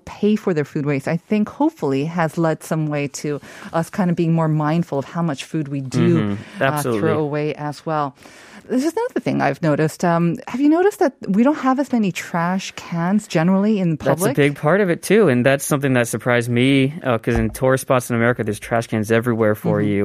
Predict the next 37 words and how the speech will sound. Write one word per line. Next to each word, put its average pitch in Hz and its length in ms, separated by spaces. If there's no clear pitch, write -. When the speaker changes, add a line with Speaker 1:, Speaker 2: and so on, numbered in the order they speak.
Speaker 2:
but 110 240
here 135 320
there 113 160
aren't 117 240
any. 110 240
Now 104 80
that's 113 240
con-, 120 320
and 117 360
that's 127 180
a - 100
consequence 175 560
of 110 240
paying 127 320
for 117 160
trash, 101 400
where 117 320
Speaker 1:
Mm-hmm. - 80
Speaker 2:
people 120 280
might 120 400
have 120 160
in 113 80
the 104 80
past 107 400
taken 110 320
their 131 240
trash, 107 480
thrown 139 320
it 135 80
away 123 240
for 117 160
free 139 240
in 117 80
a 110 80
public 101 240
trash 127 320
can. 101 160